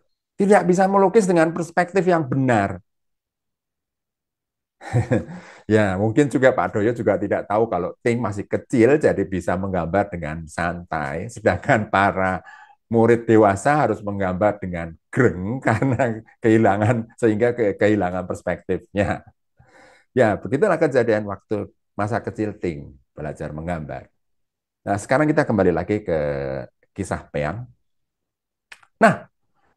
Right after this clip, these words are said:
Peyang tahu Ting berbakat menggambar, tapi dia juga tidak tahu sampai di mana kemampuannya. Akhirnya dia berkata, "Ting, lu mau nggak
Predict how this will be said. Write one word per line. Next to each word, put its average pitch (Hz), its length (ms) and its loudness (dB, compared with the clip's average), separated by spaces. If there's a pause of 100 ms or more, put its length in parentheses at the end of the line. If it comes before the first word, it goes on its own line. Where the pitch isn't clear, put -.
Peyang 202 240 6
tahu 82 320 2 (400)
Ting 151 320 2 (400)
berbakat 92 480 0
menggambar, 69 560 -6 (720)
tapi 80 240 -2
dia 98 160 2
juga 87 160 2
tidak 82 240 0
tahu 95 320 6
sampai 78 400 -4
di 78 80 -8
mana 82 240 -2
kemampuannya. 71 720 -6 (1120)
Akhirnya 90 320 0
dia 127 100 8
berkata, - 460 -4 (640)
"Ting, 123 320 4 (800)
lu 185 80 8
mau 208 160 8
nggak 175 320 4